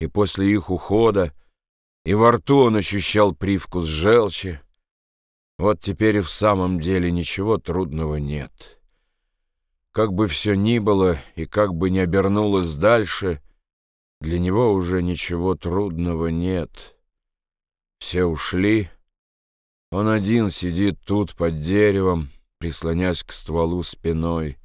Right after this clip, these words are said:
Он посмотрел вниз на зелёный склон, увидел серую лошадь, которую пристрелил Августин,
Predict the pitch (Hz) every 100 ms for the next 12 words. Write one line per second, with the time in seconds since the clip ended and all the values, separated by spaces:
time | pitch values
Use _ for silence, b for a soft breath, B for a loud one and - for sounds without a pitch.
0 | _ _ _ _ _ _ _ _ 98 87
1 | 82 92 85 87 90 82 90 98 107 92
2 | 95 87 90 92 95 87 - - 90 104
3 | 101 90 - _ _ - 82 95 107 127
4 | 104 101 87 - 101 98 101 98 98 120
5 | 127 - 117 - - 104 107 107 107 107
6 | 110 - 104 104 104 104 98 101 92 101
7 | - - 98 98 95